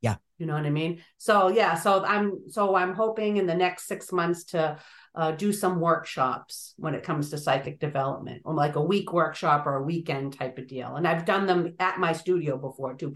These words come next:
Speaker 2: Pe-, people usually come, but I, it's time to travel now. <laughs>
Speaker 1: Yeah. Beautiful.
Speaker 2: You know?
Speaker 1: Beautiful.
Speaker 2: Yeah. So
Speaker 1: Do you, do you, when
Speaker 2: crazy.
Speaker 1: you are doing the forensic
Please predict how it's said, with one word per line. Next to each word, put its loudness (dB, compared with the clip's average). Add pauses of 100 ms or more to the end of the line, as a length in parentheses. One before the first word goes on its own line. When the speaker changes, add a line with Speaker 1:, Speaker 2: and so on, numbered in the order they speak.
(100)
Speaker 2:
Pe-, -8 (160)
people 2
usually 2
come, 2
but 4
I, 2 (340)
it's -12
time -2
to -4
travel -4
now. -4
<laughs> -4 (120)
Speaker 1:
Yeah. 2 (500)
Beautiful. 4
Speaker 2:
You -2
know? -4
Speaker 1:
Beautiful. 0 (120)
Speaker 2:
Yeah. -2
So -8
Speaker 1:
Do 2
you, 8
do 2
you, 6
when 2
Speaker 2:
crazy. 8
Speaker 1:
you 8
are 4
doing 6
the 4
forensic 2